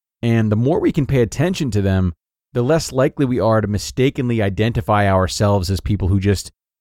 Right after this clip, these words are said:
you know, plainly can't take feedback. So look for your patterns that live underneath that larger umbrella of feedback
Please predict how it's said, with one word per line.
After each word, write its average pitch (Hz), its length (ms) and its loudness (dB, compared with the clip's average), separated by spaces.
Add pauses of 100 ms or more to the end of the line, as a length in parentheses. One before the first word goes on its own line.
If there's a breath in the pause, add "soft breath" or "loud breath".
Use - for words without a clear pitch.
you - 60 -8
know, 92 100 2
plainly 98 420 2
can't - 280 -4
take 101 200 0
feedback. - 500 -4 (920)
So 120 160 -2
look 139 180 0
for - 80 -10
your 202 140 -2
patterns 120 640 -2
that 98 120 -6
live 110 300 2
underneath 117 640 -2
that 98 360 -4
larger 101 460 2
umbrella 95 480 0
of 80 180 -4
feedback 62 560 -10